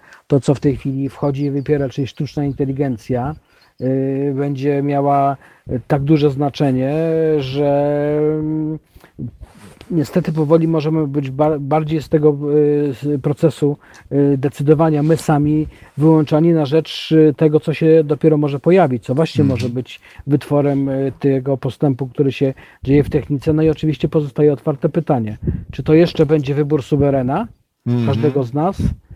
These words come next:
Speaker 1: czy to będzie już przy pomocy, y, takiej czy innej instytucji, takich czy innych form wpływania, ale powiedzmy sobie także, y, także wprost, n-, nie tyle nawet agitowania, co,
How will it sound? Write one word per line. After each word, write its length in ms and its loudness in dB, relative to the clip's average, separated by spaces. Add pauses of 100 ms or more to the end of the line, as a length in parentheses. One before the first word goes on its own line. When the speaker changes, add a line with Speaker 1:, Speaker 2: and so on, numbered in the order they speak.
(340)
Speaker 1:
czy 140 0
to 120 4
będzie 340 2
już 460 0
przy 180 -6
pomocy, 840 2 (340)
y, 380 4
takiej 300 0
czy 140 -2
innej 260 0
instytucji, 1000 0
takich 300 -4
czy 140 0
innych 280 0
form 240 0
wpływania, 840 0 (380)
ale 120 -2
powiedzmy 300 0
sobie 180 0
także, 280 -2
y, 380 -6
także 480 -2
wprost, 480 0
n-, 240 -8 (260)
nie 140 0
tyle 180 2
nawet 260 -2
agitowania, 720 0
co, 440 -2